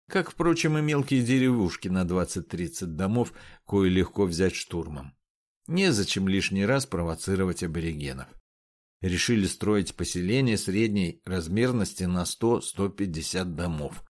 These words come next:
кои достаточно легко оборонить в случае нападения. Большое количество инструмента позволило все работы провести очень быстро, как и провести посевную, благодаря большому количеству плугов,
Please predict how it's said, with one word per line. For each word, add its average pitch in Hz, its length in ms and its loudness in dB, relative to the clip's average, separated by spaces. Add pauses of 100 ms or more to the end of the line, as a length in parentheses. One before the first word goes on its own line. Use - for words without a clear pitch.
(280)
кои 107 260 4
достаточно 92 800 0
легко 90 400 0
оборонить 90 560 0
в - 80 -10
случае 90 480 -2
нападения. 65 720 -6 (920)
Большое 120 500 2
количество 113 680 0
инструмента 135 640 0
позволило 113 640 2
все 113 220 0
работы 113 420 2
провести 101 560 0
очень 120 380 2
быстро, - 580 -4 (460)
как 95 240 0
и 127 40 0
провести 107 520 2
посевную, 87 840 0 (220)
благодаря 98 500 4
большому 101 460 2
количеству 85 640 -4
плугов, 76 640 -6